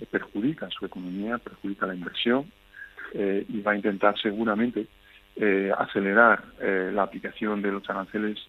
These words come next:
no sé según qué fórmula, va a intentar, eh, todo lo que, todo lo que pueda. Siempre tiene, eh, la opción de, del Tribunal Supremo, eh, pero realmente no se, no puede permitirse renunciar a, a esa política de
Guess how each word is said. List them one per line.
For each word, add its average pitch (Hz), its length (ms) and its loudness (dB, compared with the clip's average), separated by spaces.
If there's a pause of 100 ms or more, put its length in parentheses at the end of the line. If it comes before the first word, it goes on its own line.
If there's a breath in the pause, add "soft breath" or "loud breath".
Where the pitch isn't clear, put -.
(100)
no 101 140 -8
sé 107 280 -2 (160)
según 101 260 -10
qué 104 120 -10
fórmula, 123 440 0
va 113 100 0
a - 20 -2
intentar, 95 500 -4 (420 loud breath)
eh, 104 180 -2
todo 107 240 2
lo 104 120 2
que, 101 280 -2 (180)
todo 104 120 2
lo 98 60 0
que 95 100 -6
pueda. 104 240 4
Siempre 104 280 -2
tiene, 101 460 -4
eh, 98 260 -8
la 95 80 0
opción 104 320 -6
de, 98 160 -6
del 101 340 -14
Tribunal 101 320 -4
Supremo, 123 440 -4 (640 loud breath)
eh, 101 340 2
pero 104 340 4
realmente 110 420 4
no 113 100 0
se, - 160 -2 (100)
no 113 140 -2
puede 120 240 6
permitirse 113 920 0
renunciar 101 540 -2
a, 95 320 -2
a - 100 -2
esa 101 120 -10
política 95 360 -10
de 95 80 -12